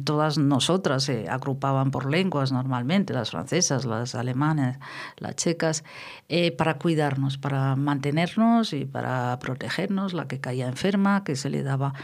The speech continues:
un poquito más de la ración de pan, eh, lo que era ese cordón. Eh, y luego, mm, por último, decía una cosa muy interesante, dice,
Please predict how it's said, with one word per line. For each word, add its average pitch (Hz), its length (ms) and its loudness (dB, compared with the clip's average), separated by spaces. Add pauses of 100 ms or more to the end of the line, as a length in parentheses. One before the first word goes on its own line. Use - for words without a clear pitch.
(200)
un 139 120 2
poquito 147 440 -4
más 160 300 0
de 147 100 -2
la 143 140 -2
ración 139 400 0
de 139 80 2
pan, 175 400 0 (440)
eh, 139 640 2
lo 147 160 2
que 180 80 4
era 190 160 4
ese 147 380 2
cordón. 131 500 -2 (440)
Eh, 139 640 4
y 185 200 4
luego, 202 540 4
mm, 175 440 4
por 185 160 4
último, 214 460 6
decía 165 520 2
una 180 160 4
cosa 165 240 2
muy 156 120 4
interesante, 135 540 0
dice, 139 280 0